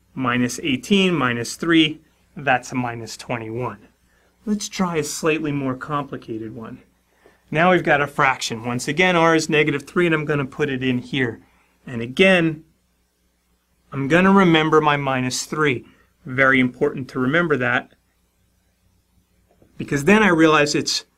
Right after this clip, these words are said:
the negative three that's being cubed. It's not just the three that's being cubed, it's the whole negative three that's being cubed. Again, parentheses, they're your friend. We have negative three plus one. So now we can work this out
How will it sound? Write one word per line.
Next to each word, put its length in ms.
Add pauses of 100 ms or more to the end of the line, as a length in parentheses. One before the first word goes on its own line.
(120)
the 100
negative 480
three 460
that's 180
being 320
cubed. 320
It's 160
not 240
just 260
the 80
three 300
that's 160
being 240
cubed, 220
it's 160
the 100
whole 320
negative 540
three 280
that's 200
being 340
cubed. 420 (600)
Again, 500
parentheses, 640
they're 140
your 160
friend. 520 (1080)
We 140
have 180
negative 420
three 560 (640)
plus 340
one. 380 (220)
So 160
now 180
we 60
can 200
work 220
this 260
out 380